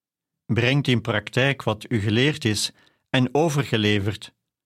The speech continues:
dan zal de God van vrede met u zijn. Let op wat deugd heet en lof verdient.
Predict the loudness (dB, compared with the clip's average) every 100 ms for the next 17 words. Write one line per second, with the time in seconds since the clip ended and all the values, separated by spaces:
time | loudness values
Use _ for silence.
0 | _ _ _ 0 2 2 2 0 0 -2
1 | -4 -2 0 0 0 0 0 2 0 0
2 | -2 -2 0 0 0 -2 -6 _ _ _
3 | _ _ _ _ _ _ _ _ _ _
4 | _ -4 0 0 -2 -4 -4 -6 -2 -2
5 | 0 0 0 -2 0 0 -2 -12 _ 0
6 | 2 2 0 -2 -12 -6 -4 -2 -2 0
7 | -2 -8